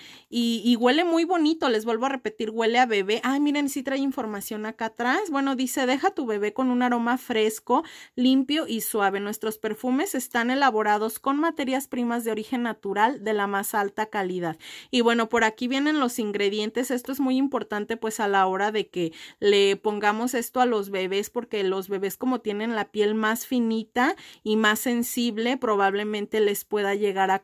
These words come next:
causar alguna reacción alérgica, y es por eso, me imagino, que en esta ocasión vienen los ingredientes, no así con este otro tipo de perfumes, o como los que tengo por allá atrás, porque miren, por allá tenemos otras presentaciones, pero esos perfumes ya los vieron, chicos, por eso ahorita no,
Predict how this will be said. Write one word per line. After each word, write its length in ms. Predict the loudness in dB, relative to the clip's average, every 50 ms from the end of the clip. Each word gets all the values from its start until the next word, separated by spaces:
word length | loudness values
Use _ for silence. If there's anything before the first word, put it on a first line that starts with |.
| 0
causar 380 | -2 -2 -2 -2 -2 -2 0 0
alguna 420 | 0 0 -2 -4 -4 -2 -2 -2
reacción 540 | -2 -2 -4 -6 -6 -6 -6 -4 -4 -4 -4
alérgica, 800 | -2 0 2 2 2 2 2 2 0 -2 -4 -8 -4 -4 -4 -4 -4 -8 -20 -20 -16 -8
y 200 | -2 2 4 4
es 160 | 2 2 0
por 200 | 0 2 2 4
eso, 280 | 2 2 2 0 0
me 120 | 0 0 0
imagino, 640 | -2 -2 -4 -4 -6 -6 -6 -6 -4 -4 -6 -6 -4
que 280 | -2 -2 -2 -2 -2 -4
en 160 | -6 -4 -4
esta 240 | -6 -6 -6 -6 -6
ocasión 520 | -4 -4 -6 -6 -6 -6 -6 -6 -4 -4
vienen 320 | -2 -2 -2 -2 -4 -4
los 200 | -4 -4 -4 -4
ingredientes, 720 | -4 -4 -2 0 2 2 2 2 2 0 0 0 0 0 0
no 240 | 0 0 0 0 0
así 280 | 0 -2 -4 -8 -8
con 220 | -6 -6 -6 -4 -6
este 240 | -8 -8 -8 -8
otro 240 | -8 -6 -6 -8 -10
tipo 280 | -10 -12 -12 -6 -4 -4
de 80 | -4
perfumes, 600 | -4 -4 -6 -6 -4 0 2 2 2 2 -2 -4 -8 -16 -18 -20 -10 -4
o 140 | -2 0 0
como 200 | 2 2 2 2
los 220 | 2 2 0 -2 -2
que 100 | -4 -4
tengo 380 | -2 -2 -4 0 0 0 0
por 160 | 2 4 4
allá 260 | 4 4 2 2 0 0
atrás, 320 | 0 2 2 2 2 0
porque 280 | -4 -10 -10 -8 -8 -6
miren, 260 | -6 -6 -6 -6 -6
por 140 | -6 -6 -4
allá 140 | -4 -6
tenemos 440 | -6 -6 -6 -4 -4 -6 -6 -6 -8
otras 300 | -8 -6 -6 -6 -8 -6
presentaciones, 720 | -6 -8 -8 -6 -8 -8 -6 -6 -4 -2 0 2 2 2 4
pero 160 | 4 4 4
esos 220 | 4 2 2 0
perfumes 380 | 0 -2 0 0 0 -2 0 0
ya 140 | 0 0 2
los 220 | 2 0 -2 -2
vieron, 260 | -2 -2 -2 -2 -4
chicos, 300 | -6 -10 -10 -12 -10 -8
por 160 | -4 -4 -4
eso 160 | -2 -2 -2 -4
ahorita 320 | -4 -4 -4 -4 -2 -2
no, 260 | 0 0 -2 -4 -4